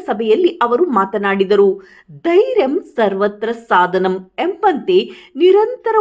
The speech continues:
ಓದು ವ್ಯಕ್ತಿಯಲ್ಲಿ ಧೈರ್ಯವನ್ನ ನೀಡುತ್ತದೆ. ಆದ್ದರಿಂದ ಮಕ್ಕಳಿಗೆ ಓದಿನ ಬಗ್ಗೆ ಹೆಚ್ಚು ಹೆಚ್ಚು ಪ್ರೋತ್ಸಾಹ ನೀಡಬೇಕು. ಓದು, ಓಟ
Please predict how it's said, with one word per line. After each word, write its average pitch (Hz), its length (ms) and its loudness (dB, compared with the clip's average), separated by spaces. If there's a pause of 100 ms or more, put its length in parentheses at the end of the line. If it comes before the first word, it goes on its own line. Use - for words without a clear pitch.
(120)
ಓದು 247 340 -4
ವ್ಯಕ್ತಿಯಲ್ಲಿ 226 800 0
ಧೈರ್ಯವನ್ನ 214 680 -4
ನೀಡುತ್ತದೆ. 190 720 0 (260)
ಆದ್ದರಿಂದ 226 600 -2
ಮಕ್ಕಳಿಗೆ 202 640 -2
ಓದಿನ 285 540 -2
ಬಗ್ಗೆ 208 340 -4
ಹೆಚ್ಚು 240 460 -2
ಹೆಚ್ಚು 285 380 -4
ಪ್ರೋತ್ಸಾಹ 254 800 -4
ನೀಡಬೇಕು. 196 1040 0 (140)
ಓದು, 214 680 -2
ಓಟ 226 340 -2